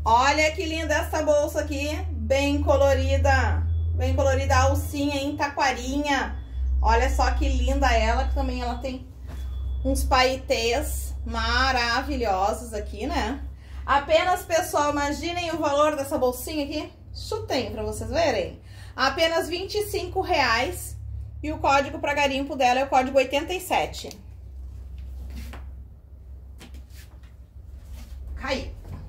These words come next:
Ó, tá aqui, oitenta e sete. Aqui nós temos outra divina.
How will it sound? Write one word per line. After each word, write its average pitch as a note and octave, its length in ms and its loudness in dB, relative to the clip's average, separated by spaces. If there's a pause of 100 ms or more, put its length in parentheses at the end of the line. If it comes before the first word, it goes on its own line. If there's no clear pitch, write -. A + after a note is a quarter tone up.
(200)
Ó, - 60 -12
tá B3 100 -10
aqui, - 140 -10
oitenta D4 340 -4
e E4+ 60 -2
sete. - 400 -6 (260)
Aqui C4+ 260 2
nós F#4 140 6
temos G4 320 0
outra E4+ 380 2
divina. D#4 840 -2